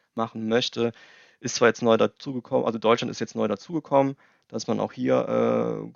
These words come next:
Gruppen organisieren kann, aber das, das, das mache ich nicht. Ähm, ich benutze, wie gesagt, diese App tatsächlich nur, um Trainingspläne zu erstellen und, äh, danach arbeite ich auch. Ähm,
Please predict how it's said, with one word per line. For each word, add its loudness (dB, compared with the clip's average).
Gruppen -6
organisieren -4
kann, -10
aber -14
das, -16
das, -20
das -20
mache -20
ich -20
nicht. -20
Ähm, -20
ich -20
benutze, -14
wie -20
gesagt, -10
diese -18
App -16
tatsächlich -20
nur, -16
um -18
Trainingspläne -12
zu -16
erstellen -16
und, -14
äh, -10
danach -10
arbeite -6
ich -16
auch. -4
Ähm, -6